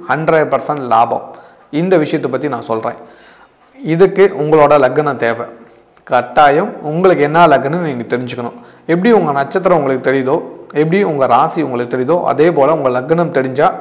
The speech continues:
இந்த பரிகாரம் நீங்க செஞ்சீங்களா வெற்றி பெறலாம். பொறுமையா பாருங்க. கண்டிப்பா அதுல சொல்லக்கூடிய விஷயங்களை கேளுங்க.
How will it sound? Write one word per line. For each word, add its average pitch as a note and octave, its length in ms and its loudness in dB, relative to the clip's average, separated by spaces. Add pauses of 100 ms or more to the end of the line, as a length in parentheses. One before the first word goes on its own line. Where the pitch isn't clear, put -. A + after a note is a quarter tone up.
(320)
இந்த A3+ 360 2
பரிகாரம் F3+ 520 4
நீங்க C3+ 260 -6
செஞ்சீங்களா C3+ 460 -2
வெற்றி C3+ 280 -6
பெறலாம். A2+ 360 -6 (480)
பொறுமையா F3+ 500 2
பாருங்க. C#3+ 480 0 (920)
கண்டிப்பா E3+ 440 4
அதுல C#3+ 160 4
சொல்லக்கூடிய C#3+ 460 0
விஷயங்களை C3 460 -4
கேளுங்க. B2+ 440 -4